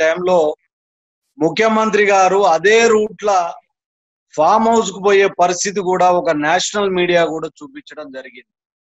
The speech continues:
అయినా కూడా మరి వీరు అక్కడి నుంచి పోతూ కూడా ఒక్క నిమిషం ఆగి మరి వారు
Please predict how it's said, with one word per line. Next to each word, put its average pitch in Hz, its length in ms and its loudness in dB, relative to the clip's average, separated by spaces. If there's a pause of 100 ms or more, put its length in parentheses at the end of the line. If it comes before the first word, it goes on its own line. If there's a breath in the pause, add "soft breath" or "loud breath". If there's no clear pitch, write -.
(420)
అయినా 202 400 2
కూడా 196 340 2 (960)
మరి 190 180 2
వీరు 208 320 2 (100)
అక్కడి 240 320 -2
నుంచి 240 300 -4
పోతూ 214 340 0
కూడా 196 260 2 (140)
ఒక్క 185 160 -2
నిమిషం 185 540 -2
ఆగి 185 500 2 (600)
మరి 180 120 0
వారు 185 320 2